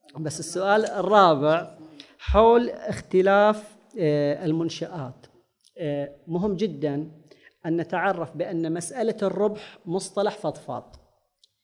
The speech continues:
يعني هل يحق للمنظمة الخيرية تأخذ ربح؟ نعم. هل يحق لمنظمات الدولة تأخذ ربح؟ نعم.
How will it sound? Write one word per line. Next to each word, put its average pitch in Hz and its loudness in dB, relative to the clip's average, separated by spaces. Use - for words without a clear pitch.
يعني 147 0
هل 254 2
يحق - 4
للمنظمة 226 2
الخيرية 196 2
تأخذ 180 -4
ربح؟ 180 -2
نعم. 107 -4
هل 226 2
يحق 254 0
لمنظمات 220 -2
الدولة 196 2
تأخذ 202 -4
ربح؟ 190 -2
نعم. 123 -4